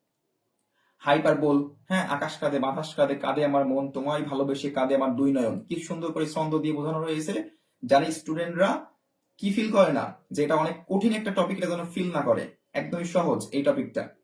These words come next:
just একটু ভালো করে পড়লে হয়ে যাবে। আচ্ছা,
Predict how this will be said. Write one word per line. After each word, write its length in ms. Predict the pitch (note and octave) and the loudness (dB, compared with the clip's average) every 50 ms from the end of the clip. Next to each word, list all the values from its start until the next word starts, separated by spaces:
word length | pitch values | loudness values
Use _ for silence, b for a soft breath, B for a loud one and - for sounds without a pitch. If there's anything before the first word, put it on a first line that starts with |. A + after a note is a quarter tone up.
| _ _ - | _ _ -4
just 300 | A#2+ C3+ - - - - _ _ _ _ _ _ _ _ - | -4 -4 -4 -4 -14 -20 _ _ _ _ _ _ _ _ -8
একটু 720 | D#3+ F3 E3+ - - _ - - G3 F#3+ F#3+ F#3 F#3 - - _ _ _ - | -8 -8 -8 -8 -18 _ -8 -4 -2 0 0 -2 -4 -6 -12 _ _ _ -8
ভালো 220 | B2+ B2+ C#3 D#3 D#3+ | -4 -2 0 0 0
করে 440 | D#3 D#3+ D#3+ D#3+ D#3+ D#3+ D#3+ - - _ | 2 2 2 4 2 2 0 -6 -12 _
পড়লে 320 | - D#3 D3+ D#3 D#3 D#3+ D#3 | -2 0 2 4 4 4 4
হয়ে 200 | C#3+ D3 C3+ A#2+ | 4 2 0 0
যাবে। 280 | A#2+ G#2+ F#2 F#2 - - _ _ - | 0 -2 -2 -4 -10 -14 _ _ -6
আচ্ছা, 440 | B2 B2 A#2 - - A#2 - - | -6 -6 -6 -4 -6 -6 -6 -6